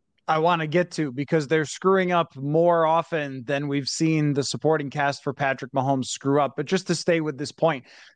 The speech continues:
uh, one time I charted, yeah, E S P N's Q B R and P F F grades for Mahomes versus, like, Kirk Cousins, a number of other quarterbacks.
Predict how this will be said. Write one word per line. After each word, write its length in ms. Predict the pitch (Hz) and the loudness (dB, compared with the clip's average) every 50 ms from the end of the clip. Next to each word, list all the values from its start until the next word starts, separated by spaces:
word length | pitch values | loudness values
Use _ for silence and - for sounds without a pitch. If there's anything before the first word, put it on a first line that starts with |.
| _ _ | _ _
uh, 240 | - 151 147 143 123 - _ | 2 2 2 2 0 -8 _
one 320 | - - 160 175 196 196 | -10 0 2 2 2 4
time 220 | - 220 202 196 | 2 2 2 2
I 100 | 180 165 165 - | 0 -2 -2 -4
charted, 800 | - - - - 185 185 196 190 175 175 156 151 143 123 127 - _ _ _ _ _ _ _ | -8 -6 0 2 2 4 4 2 0 0 -2 -2 -4 -6 -10 -16 _ _ _ _ _ _ _
yeah, 220 | 180 175 160 151 - _ - | 2 4 4 2 0 _ 0
E 160 | 185 180 196 | 2 4 4
S 160 | 208 196 - | 4 0 -4
P 220 | _ - 190 190 | _ -2 2 2
N's 420 | 190 185 185 185 180 175 156 - - | 4 4 4 2 0 -2 -4 -8 -14
Q 220 | - - 190 185 | -2 0 0 0
B 160 | 165 170 165 | 2 2 2
R 280 | 165 160 156 160 156 156 | 4 4 4 2 0 -2
and 140 | 139 139 127 | -4 -6 -8
P 160 | - 156 170 | -2 0 0
F 140 | 165 156 - | 0 2 0
F 180 | 165 151 - _ | -2 -2 -2 _
grades 580 | 151 151 135 123 120 117 110 110 - - - _ _ _ _ _ | -4 -4 -2 -2 -6 -8 -10 -10 -8 -10 -10 _ _ _ _ _
for 580 | - - - 165 156 156 151 147 139 139 131 _ - | -6 0 2 2 4 4 2 2 0 -2 -4 _ -6
Mahomes 800 | 147 147 139 131 170 190 196 196 196 196 202 196 180 - - _ - | -2 -2 0 2 4 4 4 2 0 -2 -4 -4 -6 -10 -16 _ -2
versus, 420 | - 160 165 160 - 165 156 135 147 | 2 2 2 2 -2 -8 -8 -2 0
like, 180 | 151 143 127 | 0 0 0
Kirk 220 | - - 170 165 _ | 0 -2 -2 -2 _
Cousins, 460 | - 165 165 165 147 160 160 160 143 | 0 0 0 2 0 -2 -2 -2 -2
a 40 | 147 | -2
number 220 | 151 151 151 156 | -2 0 0 0
of 80 | 151 151 | 0 0
other 160 | 147 147 139 | -2 -2 -4
quarterbacks. 640 | - - 151 151 139 123 139 123 117 117 _ - | 0 0 0 0 0 -2 -4 -6 -6 -8 _ -12